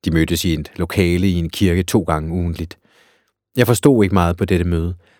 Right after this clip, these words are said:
men jeg følte, at dette var mennesker som jeg, der havde lidt på grund af deres brug af stoffer, og som ønskede at hjælpe mig uden betingelser. For første gang følte jeg håb. Hvis de kunne klare den, hvorfor skulle jeg så ikke også kunne?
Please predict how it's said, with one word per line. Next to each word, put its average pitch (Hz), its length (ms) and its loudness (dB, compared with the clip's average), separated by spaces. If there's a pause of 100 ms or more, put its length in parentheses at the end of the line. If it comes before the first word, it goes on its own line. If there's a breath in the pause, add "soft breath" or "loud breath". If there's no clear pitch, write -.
men 131 100 4
jeg 127 80 4
følte, 127 340 2
at 127 80 2
dette 120 180 4
var 123 60 2
mennesker 107 500 2
som 95 320 2
jeg, 92 300 2 (160)
der 92 80 2
havde 85 240 0
lidt 98 340 -2
på 92 100 -6
grund 87 240 -2
af 78 80 -6
deres 78 220 -6
brug 73 240 -8
af - 60 -10
stoffer, 90 340 -2 (320 loud breath)
og 120 100 2
som 123 160 2
ønskede 123 500 2
at 85 80 0
hjælpe 95 340 0
mig 87 160 -4 (100)
uden 101 300 -2
betingelser. 85 560 -8 (1200)
For - 60 0
første 90 340 0
gang 85 300 -4 (120)
følte 90 260 -2
jeg 80 80 -6
håb. 87 300 -8 (1120)
Hvis 101 120 -2
de 117 120 0
kunne 107 120 2
klare 87 320 0
den, 98 180 -10 (420)
hvorfor 107 180 2
skulle 98 220 0
jeg 90 100 2
så 104 100 -2
ikke 95 140 -4
også 85 100 -8
kunne? 87 280 -12